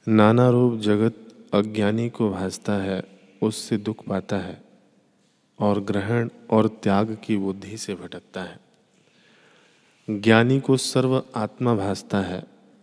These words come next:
और भेद भावना से रहित अंतर्मुख सुखी होता है।" हे राम जी,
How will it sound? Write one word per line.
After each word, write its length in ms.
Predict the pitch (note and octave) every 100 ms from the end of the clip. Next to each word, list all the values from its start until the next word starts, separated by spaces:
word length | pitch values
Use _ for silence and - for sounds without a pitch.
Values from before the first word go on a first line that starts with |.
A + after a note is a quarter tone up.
| -
और 240 | G#2+ A2
भेद 360 | G#2+ F#2 A#2 A#2+
भावना 560 | F#2+ G#2 G#2 A2 A2+
से 240 | A#2 - G2+
रहित 260 | F#2 F#2+ G2+ - - - G#2+
अंतर्मुख 760 | G#2+ G#2+ A2+ G2+ F#2+ F#2+ -
सुखी 420 | - - G#2+ -
होता 320 | F#2+ F2+ - F#2
है।" 160 | F2 - - _ _ - _ _ - _ _ _ - - _ -
हे 80 | A2+
राम 280 | G#2+ G#2
जी, 200 | G2 G#2